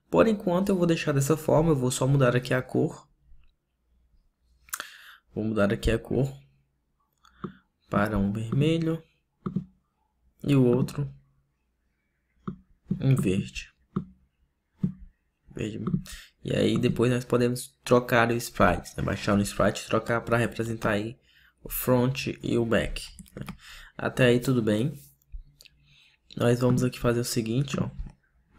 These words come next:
Selecionar tudo. Em todos eles nós vamos adicionar o componente button, que eles vão ser buttons no caso. Então vou aqui salvar a cena.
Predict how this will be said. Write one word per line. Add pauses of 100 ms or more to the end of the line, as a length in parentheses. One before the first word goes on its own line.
(480)
Selecionar
tudo.
Em
todos
eles
nós
vamos
adicionar
o
componente (440)
button, (840)
que
eles
vão
ser
buttons
no
caso. (2250)
Então
vou
aqui
salvar
a
cena.